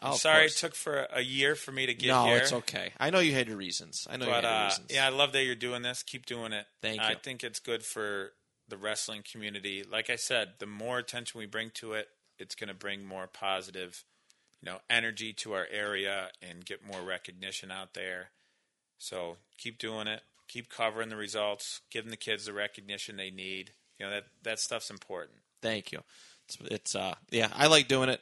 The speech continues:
Speaker 2: I, I wish I had something like this when I was in high school. That was kind of my, my, my, excuse me, my motivation to really do this. Um, and the media
Speaker 1: Podcasts are picking up everywhere,
Speaker 2: They
Speaker 1: too,
Speaker 2: are.
Speaker 1: now.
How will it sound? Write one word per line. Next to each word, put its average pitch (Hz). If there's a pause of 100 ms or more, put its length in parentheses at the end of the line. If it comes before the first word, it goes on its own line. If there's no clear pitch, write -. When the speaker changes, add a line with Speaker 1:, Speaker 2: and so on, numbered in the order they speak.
Speaker 2:
I, 117
I 117
wish 120
I 120
had 110
something 107
like 101
this -
when 107
I -
was 104
in 110
high 110
school. 113 (440)
That -
was 101
kind 101
of 92
my, 98
my, 104
my, 98 (340)
excuse 92
me, 92
my 95
motivation 104
to 90
really 92
do 92
this. 92 (540)
Um, 85
and 120
the 123
media 175 (100)
Speaker 1:
Podcasts -
are 131
picking 123
up 107
everywhere, 98
Speaker 2:
They 170
Speaker 1:
too, 123
Speaker 2:
are. 101
Speaker 1:
now. 87